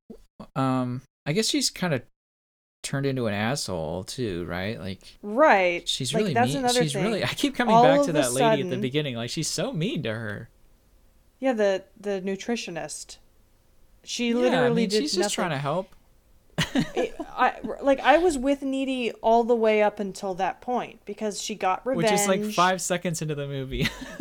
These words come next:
Speaker 2: Well, you know what I mean. I mean, actual timeline-wise.
Speaker 1: Okay.
Speaker 2: Um, like, Needy is our protagonist. She's supposed to be the hero of this film.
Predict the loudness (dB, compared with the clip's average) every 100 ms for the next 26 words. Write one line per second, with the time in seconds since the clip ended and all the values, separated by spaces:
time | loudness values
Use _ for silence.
0 | -8 -8 -12 -14 -18 -18 -20 _ _ -20
1 | -20 _ -2 4 6 6 2 2 2 2
2 | -2 -6 -6 -4 -4 -8 -12 _ -4 -4
3 | -4 -10 -10 -10 -12 -14 -14 -14 -14 -14
4 | -14 -14 -18 -18 _ _ _ -18 -8 -8
5 | -8 -14 -18 -16 -16 -8 -4 -2 -4 -8
6 | -16 -20 _ _ _ _ _ _ _ _
7 | _ -6 -4 -2 -4 -2 -2 -2 -4 -8
8 | -14 -16 _ _ -6 -4 -4 -6 -10 -14
9 | -6 -2 -2 -2 -10 -10 -12 -10 -10 -10
10 | -10 -10 -10 -12 -12 -10 -8 -6 -6 -8
11 | -12 -14 -6 -4 -4 -8 -14